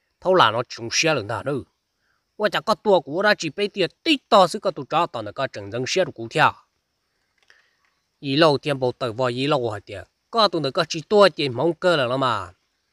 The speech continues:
Từ trong khó cũng mua xa tì cũng dễ thằng do có cũng mua cũng đã phò lệ toàn đây là.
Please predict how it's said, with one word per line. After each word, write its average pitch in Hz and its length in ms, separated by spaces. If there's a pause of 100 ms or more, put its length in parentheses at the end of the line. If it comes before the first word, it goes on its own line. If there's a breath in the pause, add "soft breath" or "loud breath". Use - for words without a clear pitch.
(280)
Từ 247 200
trong 220 140
khó 190 140
cũng 208 160
mua 226 120
xa 233 180
tì 247 340
cũng 196 260
dễ 196 140
thằng 180 180
do 190 100
có 220 260
cũng 175 180
mua 226 100
cũng - 140
đã 196 120
phò 151 200
lệ 127 200
toàn 123 240
đây 185 160
là. 127 180